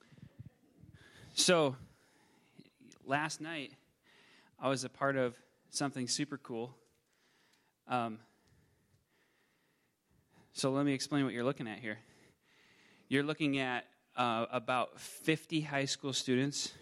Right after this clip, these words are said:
representing, uh, six different high schools that I know of around Lansing. Um, twenty or so different adults representing I don't even know how many different churches, and some high s-,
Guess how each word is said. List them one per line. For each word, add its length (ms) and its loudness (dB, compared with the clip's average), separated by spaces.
representing, 1000 0
uh, 380 -4
six 520 2
different 420 0
high 160 0
schools 560 0
that 120 4
I 120 2
know 260 4
of 260 -2
around 340 0
Lansing. 460 -2
Um, 480 0
twenty 480 2
or 120 2
so 380 2
different 320 -4
adults 720 0
representing 640 -2
I 80 2
don't 80 0
even 240 0
know 160 4
how 160 -4
many 260 0
different 360 -8
churches, 600 -4
and 500 2
some 200 -2
high 160 0
s-, 120 -4